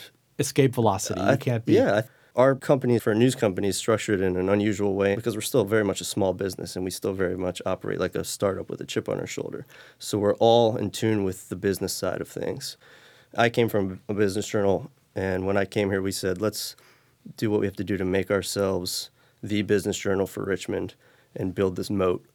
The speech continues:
Speaker 2: around us so that if anybody, any competitor wanted to come in and try to do what we do, it would be that much more difficult." So, you know.
Speaker 1: You can walk and chew gum at the same time.
Speaker 2: Yeah.
Speaker 1: Full disclosure, I'm Robin Farzad. You're listening to Michael Schwartz, editor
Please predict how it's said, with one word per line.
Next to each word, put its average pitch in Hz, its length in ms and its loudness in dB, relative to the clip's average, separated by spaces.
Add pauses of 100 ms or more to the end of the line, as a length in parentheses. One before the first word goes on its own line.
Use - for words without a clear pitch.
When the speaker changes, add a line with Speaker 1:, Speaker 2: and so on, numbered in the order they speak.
Speaker 2:
around 90 400 0
us - 300 -4
so - 160 -4
that 85 180 0
if 90 120 -4
anybody, 92 440 0
any 98 160 -2
competitor 92 540 -4
wanted 92 220 -6
to 87 60 -14
come 92 220 -6
in 92 60 -4
and 87 100 -4
try 92 140 -6
to 92 60 -8
do 95 160 -4
what 90 100 -4
we 87 60 -8
do, 87 180 -6
it - 80 -8
would 78 120 -10
be - 100 -8
that - 180 -6
much 98 160 -12
more - 120 -16
difficult." - 440 -14 (1000)
So, - 280 -6 (460)
you 131 120 0
know. 120 120 -8 (300)
Speaker 1:
You 127 80 0
can 117 100 4
walk 110 220 0
and 110 80 -2
chew 113 160 -2
gum 110 140 -2
at 107 80 -6
the - 80 -14
same 107 180 -2
time. 127 320 -2
Speaker 2:
Yeah. 156 200 4 (760)
Speaker 1:
Full 214 160 8
disclosure, 196 420 4
I'm 170 140 6
Robin 165 240 6
Farzad. 165 400 4
You're 139 80 4
listening 139 220 2
to 131 60 4
Michael 135 260 2
Schwartz, 165 360 4
editor 175 520 6